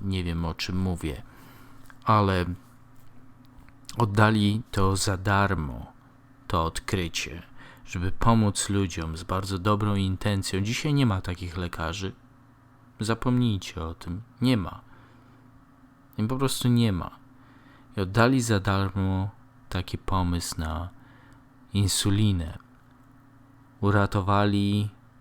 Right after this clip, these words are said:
miliony, miliony istnień. I do czego doszło dzisiaj?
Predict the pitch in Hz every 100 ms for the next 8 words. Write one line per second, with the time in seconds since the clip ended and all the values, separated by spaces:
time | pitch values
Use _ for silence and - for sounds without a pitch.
0 | - - - - 104 104 98 95 104 127
1 | 131 131 123 113 98 87 87 95 95 92
2 | 90 98 98 - - - 78 73 87 -
3 | - - - - - - - - - 107
4 | 101 160 175 - 143 139 131 113 101 101
5 | 98 - - 101 95 85 104 104 95 -
6 | 78 - -